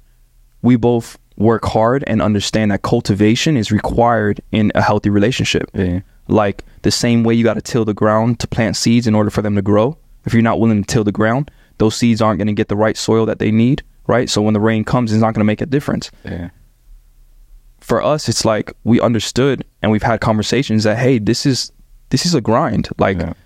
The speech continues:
Speaker 1: we gotta, we have to work towards what we want in our relationship and what God has for us. It's not gonna just come
Speaker 2: Mm-hmm.
Speaker 1: just because we both said, "I do."
Speaker 2: Yeah.
Speaker 1: Like, we have to be willing to cultivate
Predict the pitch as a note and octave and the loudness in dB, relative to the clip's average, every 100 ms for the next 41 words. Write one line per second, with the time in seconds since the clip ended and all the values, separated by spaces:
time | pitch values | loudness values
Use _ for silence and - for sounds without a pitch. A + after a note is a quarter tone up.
0 | _ - A#2+ F3+ D3 - A2 E3 D#3+ - | _ -2 0 2 0 0 0 0 0 0
1 | G2+ G2+ B2+ B2 - G#2+ G2+ - - _ | 0 2 2 0 0 0 0 -4 -14 _
2 | - G#2 A#2 A2+ G#2 G#2+ G#2+ - G2+ G2 | -2 0 2 2 4 2 0 0 0 2
3 | G2 - G#2 - - - G#2+ G#2+ G#2 G#2+ | 0 0 -2 -2 -4 0 2 2 2 2
4 | G#2+ A2 G2 - - F#2 - G#2+ A#2 B2 | 0 0 -2 -2 -2 -2 -2 0 2 0
5 | C3+ A2+ G2 - - - - C3 G2+ - | -2 -2 -2 -4 -4 -6 -2 0 -2 -6
6 | - G2 B2 - A#2 A2+ F#2+ - _ _ | -8 -2 -2 0 0 0 -2 -8 _ _
7 | - A#2 A2+ A2 - - G2+ G2 A#2+ F#2+ | 0 2 2 0 0 0 0 2 0 0
8 | - - F#2+ E2 F2+ - - G#2 G2 - | -8 -4 -2 -2 -4 -8 0 0 0 -6
9 | - - - - A2+ A#2 B2+ A#2 - A2 | -20 -20 -16 -4 2 4 2 -2 0 2
10 | G#2 G#2 G2 - A2+ A2+ G#2 G2+ G2+ | 2 2 -2 -2 -2 0 0 0 -2